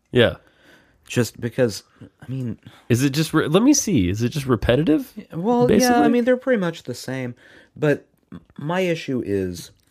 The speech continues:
Speaker 2: like, they're all, if, if it'll pull up here, they're, they're all just, like, pretty straight.
Speaker 1: Yeah.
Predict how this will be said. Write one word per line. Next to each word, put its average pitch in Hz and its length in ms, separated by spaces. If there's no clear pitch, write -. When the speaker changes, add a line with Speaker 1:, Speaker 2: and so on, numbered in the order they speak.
Speaker 2:
like, 143 260
they're 165 180
all, 170 240
if, 107 240
if - 180
it'll 113 160
pull 127 240
up 120 140
here, 113 180
they're, 151 220
they're 202 140
all 285 80
just, - 240
like, 165 200
pretty 160 460
straight. 92 680
Speaker 1:
Yeah. 175 440